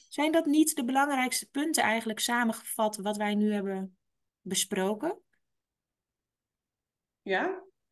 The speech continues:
Speaker 2: mooi. Soms dacht ik, ons gesprek gaat alle kanten op, maar eigenlijk,
Speaker 1: Ja.
Speaker 2: eigenlijk komt het allemaal op hetzelfde weer neer, ja.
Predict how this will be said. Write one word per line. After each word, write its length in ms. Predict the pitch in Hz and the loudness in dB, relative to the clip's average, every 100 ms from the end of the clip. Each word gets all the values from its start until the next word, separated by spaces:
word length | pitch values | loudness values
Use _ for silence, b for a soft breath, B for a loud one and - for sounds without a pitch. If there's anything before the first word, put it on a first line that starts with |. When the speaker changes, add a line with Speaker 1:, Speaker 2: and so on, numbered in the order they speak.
| _ _ _ _ | _ _ _ _
Speaker 2:
mooi. 580 | 208 208 320 339 - - _ | -6 -2 0 0 -4 -14 _
Soms 200 | - 285 | 4 6
dacht 140 | 247 240 | 8 6
ik, 60 | 226 | 4
ons 120 | 214 | 2
gesprek 280 | 226 226 220 | 4 4 6
gaat 120 | 220 | 6
alle 220 | 214 214 | 8 8
kanten 280 | 220 226 254 | 8 6 8
op, 180 | 370 254 | 6 8
maar 120 | 220 | 8
eigenlijk, 360 | 226 262 247 | 8 8 8
Speaker 1:
Ja. 60 | 339 | 10
Speaker 2:
eigenlijk 220 | 269 320 | 10 6
komt 160 | 277 247 | 4 2
het 80 | - | 4
allemaal 420 | 285 294 294 311 | 6 8 8 6
op 60 | |
hetzelfde 440 | 277 330 359 381 381 | 2 2 2 2 0
weer 140 | 370 | 2
neer, 220 | 302 214 | 2 2
ja. 280 | 202 262 - | 4 2 0